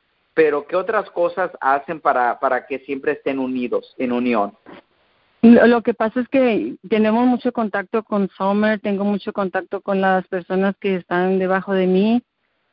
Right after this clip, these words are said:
Speaker 2: Eh, yo pienso que eso es, eso es, eh, esencial, la comunicación. La comunicación no
Speaker 1: Wow.
Speaker 2: puede pasar un día, un día que, que Summer y yo no hablamos ni con Mariana, que es un, mi estrella, este, un día que no hablamos, nos extrañamos,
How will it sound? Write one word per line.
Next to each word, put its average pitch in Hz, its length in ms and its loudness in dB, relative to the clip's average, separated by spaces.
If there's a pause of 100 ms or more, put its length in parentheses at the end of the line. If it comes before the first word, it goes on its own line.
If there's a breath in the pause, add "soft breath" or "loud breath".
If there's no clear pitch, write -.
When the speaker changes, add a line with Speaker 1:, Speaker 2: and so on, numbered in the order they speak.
(200)
Speaker 2:
Eh, 190 420 2
yo 202 100 0
pienso 214 280 0
que 214 100 0
eso 220 120 -2
es, 214 120 -4
eso 214 240 0
es, 226 160 0
eh, 214 440 2
esencial, 196 640 -4
la 190 200 -4
comunicación. 190 680 0 (640)
La 185 100 -6
comunicación 190 540 0
no 220 60 4
Speaker 1:
Wow. 220 80 -2
Speaker 2:
puede 233 280 2 (100)
pasar 208 300 -2
un 233 160 2
día, 226 340 -2
un 254 140 4
día 277 160 0
que, 269 300 -2
que 214 240 -2 (120)
Summer 247 300 0
y 220 80 -4
yo 220 460 0
no 208 120 -2
hablamos 208 600 0
ni 196 220 -2
con 190 180 0
Mariana, 202 580 0 (140)
que 180 80 -10
es 175 100 -12
un, 196 260 -2
mi 190 60 0
estrella, 185 440 0 (560 loud breath)
este, 208 360 2
un 233 180 4
día 262 140 0
que 233 140 0
no 240 260 0
hablamos, 240 580 0 (540)
nos 233 380 0
extrañamos, 226 640 0